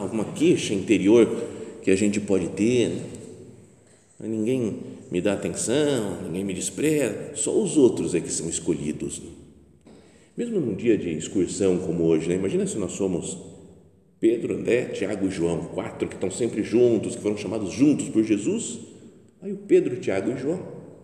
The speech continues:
vão fazer excursão sozinhos e esquecem de chamar o André.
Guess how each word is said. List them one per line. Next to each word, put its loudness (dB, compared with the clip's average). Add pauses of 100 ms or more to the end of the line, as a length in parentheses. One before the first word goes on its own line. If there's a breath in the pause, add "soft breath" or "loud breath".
(220)
vão -4
fazer -2
excursão -2
sozinhos -4 (180)
e -8
esquecem -6 (560)
de -8
chamar -4
o 2
André. -2